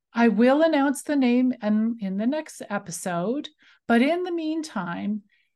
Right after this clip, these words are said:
if you don't want to get lost in space, if you want to be able to find this show after the name change, I would suggest you go right now to Apple Podcasts, find the Urban Forestry Radio Show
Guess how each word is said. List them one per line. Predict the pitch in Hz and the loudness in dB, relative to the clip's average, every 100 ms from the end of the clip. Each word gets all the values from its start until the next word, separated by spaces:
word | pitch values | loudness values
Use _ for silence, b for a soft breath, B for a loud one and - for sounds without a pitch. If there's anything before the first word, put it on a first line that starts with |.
| _ | _
if | 254 226 | -4 2
you | 247 320 | 2 4
don't | 349 349 | 2 2
want | 285 277 | 2 0
to | |
get | 247 254 | -2 -2
lost | 208 208 208 - | -2 -2 -4 -2
in | 214 | -2
space, | 208 - 180 175 - | -2 -8 -10 -10 -14
if | - 214 | -2 0
you | 233 240 | 4 4
want | 294 294 | 4 2
to | 294 | 0
be | 254 | 0
able | 254 240 | 0 0
to | 214 | -2
find | - 214 220 294 294 | -2 0 2 2 0
this | 262 247 | -2 -4
show | - 240 202 180 | -6 -2 0 -2
after | - 190 214 - | -4 -4 -4 -4
the | 240 262 | -2 0
name | 240 196 180 | 0 0 -6
change, | 170 170 160 170 202 - b b b b | -10 -12 -10 -6 -6 -6 b b b b
I | 202 240 | 2 2
would | 285 311 | 2 -4
suggest | - 285 254 226 233 | -6 -4 -2 -2 0
you | 214 | -2
go | 202 196 | 0 -2
right | 180 208 247 | 0 -2 -2
now | 220 214 214 | -2 -2 -4
to | 196 | -10
Apple | - 226 226 | -6 -8 -8
Podcasts, | 240 - 185 175 - 165 185 - - - b b _ | -10 -4 -4 -4 -4 -4 -4 -6 -18 -20 b b _
find | - 190 185 | -2 0 0
the | 190 - | -2 -2
Urban | 226 240 330 | -2 0 -2
Forestry | 330 240 233 233 254 | -2 0 0 0 -2
Radio | 214 208 196 196 | 0 0 -2 -4
Show | 196 196 | -4 -8